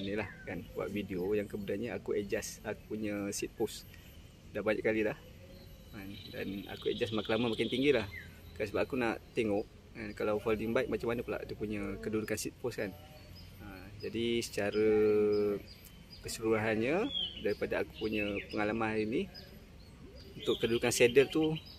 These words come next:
sama ada road bike, eh, folding bike ataupun M T B, dia punya kedudukan seat post, ketinggian tu adalah,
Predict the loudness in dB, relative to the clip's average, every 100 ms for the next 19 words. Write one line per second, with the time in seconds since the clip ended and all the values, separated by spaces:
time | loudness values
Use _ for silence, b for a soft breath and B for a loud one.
0 | -14 -10 -10 -10 -14 -12 -4 0 2 4
1 | 4 2 2 0 0 -2 -18 -18 -18 -18
2 | -6 -2 0 0 -2 -4 0 2 2 2
3 | 2 0 -2 -4 -6 -2 -4 0 4 6
4 | 8 6 2 -6 -2 2 2 2 0 4
5 | 2 2 B B -10 0 0 0 0 2
6 | 2 0 -2 -2 2 2 4 2 2 -4
7 | 4 4 4 0 2 6 6 6 4 4
8 | 0 -6 -18 -12 -4 0 2 0 -2